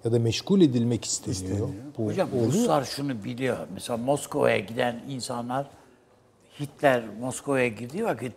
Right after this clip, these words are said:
Speaker 3: altından geçeceği zafer takını yaptırmış. Yani bloklar halinde parça parça vagonları <laughs> önceden göndermiş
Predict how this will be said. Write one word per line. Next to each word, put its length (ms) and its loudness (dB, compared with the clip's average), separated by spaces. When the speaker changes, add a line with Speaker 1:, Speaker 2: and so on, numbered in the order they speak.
Speaker 3:
altından 680 -2
geçeceği 440 -4
zafer 480 0
takını 460 -2
yaptırmış. 880 0
Yani 300 -2
bloklar 500 4
halinde 500 -2
parça 340 4
parça 320 4
vagonları 500 6
<laughs> 380 -6
önceden 540 6
göndermiş 720 4